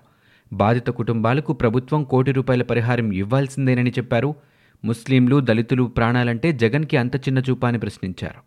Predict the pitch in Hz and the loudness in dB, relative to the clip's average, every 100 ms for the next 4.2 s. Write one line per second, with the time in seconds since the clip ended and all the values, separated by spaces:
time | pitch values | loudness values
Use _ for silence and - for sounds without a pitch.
0 | _ _ _ 110 120 131 131 127 127 - | _ _ _ 0 2 2 0 2 2 4
1 | 120 - 131 113 120 127 120 127 117 127 | 2 2 2 2 2 0 4 2 4 0
2 | 123 123 123 113 - 127 127 127 117 113 | 2 2 2 0 0 -2 0 0 0 2
3 | 110 110 123 113 107 107 117 107 113 104 | 0 0 -2 2 0 0 -2 -2 -4 -4
4 | 104 | -6